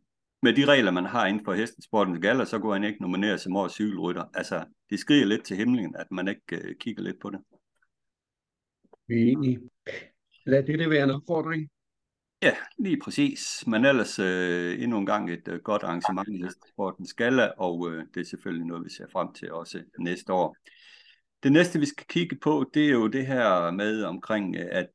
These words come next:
Speaker 1: øh, banerne mere og mere skal tænke på, at de skal være forretninger i stedet for foreninger, og det har du taget en snak med Kjeld Gregersen om, øh, Carsten.
Speaker 2: I sidste uge skrev jeg jo, øh, foranlediget af en artikel i, øh,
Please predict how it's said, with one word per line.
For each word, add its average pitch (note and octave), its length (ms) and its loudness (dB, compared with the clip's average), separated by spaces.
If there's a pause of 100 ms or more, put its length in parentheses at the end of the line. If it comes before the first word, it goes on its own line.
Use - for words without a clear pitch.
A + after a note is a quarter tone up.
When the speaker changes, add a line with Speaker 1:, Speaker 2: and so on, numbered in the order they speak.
Speaker 1:
øh, E2+ 340 -4
banerne G2+ 520 2
mere G2+ 180 2
og G2 60 0
mere G2 140 0
skal - 220 -12
tænke G#2+ 280 -2
på, F#2+ 180 -6
at E2 100 -6
de F2 100 -12
skal - 160 -12
være F2 200 -4
forretninger F2 560 -2
i E2+ 60 -12
stedet F#2+ 300 -4
for E2+ 280 -6
foreninger, F2+ 540 -2
og F2 220 -6
det G#2+ 120 -2
har G#2 80 -4
du G2 100 -6
taget A2 240 -4
en G2 100 -4
snak G#2+ 300 -4
med F2+ 240 -10 (140)
Kjeld F2+ 160 -10
Gregersen G#2+ 400 -4
om, G2 260 -10
øh, - 80 -16 (120)
Carsten. - 280 -12 (440)
Speaker 2:
I - 180 -8 (720)
sidste F3+ 300 -2
uge E3+ 180 2
skrev E3 320 2
jeg D#3 180 2
jo, C3 300 0 (140)
øh, B2+ 260 -2 (420)
foranlediget C#3+ 640 4
af B2 180 -2
en B2+ 160 0
artikel D3+ 680 -2
i, A#2 340 4
øh, A2 260 4